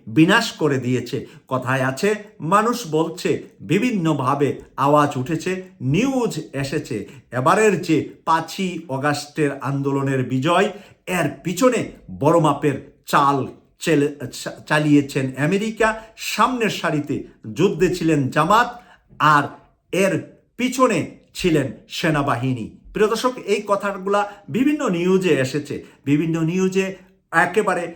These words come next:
সরাসরি কেউ চ্যালেঞ্জ করে এটা বলতে পারবে না। রাজনীতিতে কিছু গোপনত্ব থাকে, ওপেন সিক্রেট থাকে,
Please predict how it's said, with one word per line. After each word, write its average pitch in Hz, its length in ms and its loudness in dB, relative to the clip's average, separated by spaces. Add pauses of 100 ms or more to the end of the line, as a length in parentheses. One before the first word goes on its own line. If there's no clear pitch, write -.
(100)
সরাসরি 226 540 0
কেউ 175 280 -2
চ্যালেঞ্জ 160 440 -4
করে 135 220 -6
এটা 113 140 -8
বলতে 143 360 -4
পারবে 127 320 -4
না। 101 180 -10 (220)
রাজনীতিতে 156 720 -2
কিছু 185 260 -8
গোপনত্ব 185 480 -6
থাকে, 196 460 -2 (180)
ওপেন 233 320 2
সিক্রেট 190 500 -4
থাকে, 123 320 -6